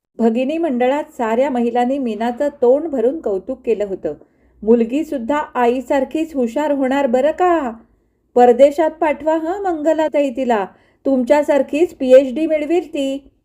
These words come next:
माँ से बेटी सवाई निघणार बाकी." निरनिराळ्या स्तुतिसुमनांच्या वर्षावानं मंगलाताईंच्या अंगावर मूठ मूठ मांस चढत होतं. मंगलाताई म्हणजे भगिनी मंडळाच्या सार सर्वस्व होत्या.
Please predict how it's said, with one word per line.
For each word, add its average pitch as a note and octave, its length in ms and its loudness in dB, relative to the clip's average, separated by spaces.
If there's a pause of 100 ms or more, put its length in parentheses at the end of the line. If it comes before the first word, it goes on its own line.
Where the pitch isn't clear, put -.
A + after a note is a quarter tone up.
(540)
माँ G#3+ 320 2
से D4 220 6
बेटी B3 440 6
सवाई B3 440 2
निघणार C4 440 0
बाकी." A3+ 580 -2 (500)
निरनिराळ्या A3 840 2
स्तुतिसुमनांच्या G#3+ 920 -2
वर्षावानं G#3 640 0
मंगलाताईंच्या G3 840 0
अंगावर F#3+ 460 0
मूठ B3+ 360 -2
मूठ A#3+ 200 0
मांस G#3+ 300 -4 (120)
चढत G3+ 320 0
होतं. E3 260 -4 (520)
मंगलाताई G3+ 680 2
म्हणजे G3 340 -2
भगिनी F#3+ 360 0
मंडळाच्या F#3+ 680 0
सार A3+ 440 0
सर्वस्व A3 520 0
होत्या. F3 340 -2